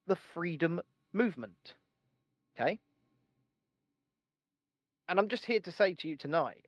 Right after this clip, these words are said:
and I've been talking to a, a friend, a dear friend, um, who sadly has cancer. And I said to her, "I've done a lot of soul searching, and I don't think we are part of a movement.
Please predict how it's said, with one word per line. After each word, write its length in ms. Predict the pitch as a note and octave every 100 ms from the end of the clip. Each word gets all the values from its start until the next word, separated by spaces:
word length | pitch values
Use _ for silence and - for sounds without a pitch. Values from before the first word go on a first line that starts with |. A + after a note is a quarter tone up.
| _
and 100 | C#3+
I've 80 | C3+
been 120 | D3+
talking 380 | - G#3 F3+ C#3
to 160 | C#3 B2+
a, 40 |
a 160 | - A#2+
friend, 360 | - D#3 A2+ A2
a 40 |
dear 220 | A2+ F#3+ E3+
friend, 300 | B2 A2+ A2 _ _ _ _ _ _ _ _ _ _
um, 360 | C3+ C3+ B2+ A#2+ -
who 120 | C#3+
sadly 280 | - D3 C3
has 160 | C#3
cancer. 400 | - E3+ E3 B2 - - _ _ _ _ _ _ _ _ _ _ _ _ _ _ _ _ _ _
And 100 | F3
I 60 | F3+
said 220 | G#3+ A3+
to 80 | F3+
her, 280 | D3 B2+ A2+
"I've 80 | B2
done 120 | G#3+
a 40 | G#3+
lot 140 | E3+
of 60 | D3
soul 180 | D#3+ C#3+
searching, 500 | C3 A#2 - B2 A#2 _ _ -
and 100 | F3
I 100 | F#3+
don't 280 | F3+ F3+ -
think 180 | D#3 -
we 140 | C#3+
are 160 | C3 B2+
part 280 | - A#2+ A#2+
of 100 | B2
a 60 |
movement. 400 | A#2+ G2+ - F2+